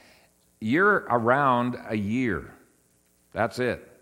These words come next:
Uh, on some dates, it's much less than, uh, a year for his birth. And, uh,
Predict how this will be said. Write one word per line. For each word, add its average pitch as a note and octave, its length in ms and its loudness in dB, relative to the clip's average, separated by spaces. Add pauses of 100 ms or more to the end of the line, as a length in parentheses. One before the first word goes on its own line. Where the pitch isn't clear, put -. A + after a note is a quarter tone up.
(880)
Uh, F#2+ 40 -10
on F#2 460 -2
some D3 280 0
dates, G#2 380 -2
it's G#2+ 280 -10
much F2 540 -4
less C#3+ 400 -4
than, D#2 440 -4 (100)
uh, E2+ 320 -4
a F2+ 60 -4
year F2 420 -4
for F#2+ 320 -4
his F2+ 260 -6
birth. D#2 320 -6 (1600)
And, G2+ 400 0
uh, F2+ 360 2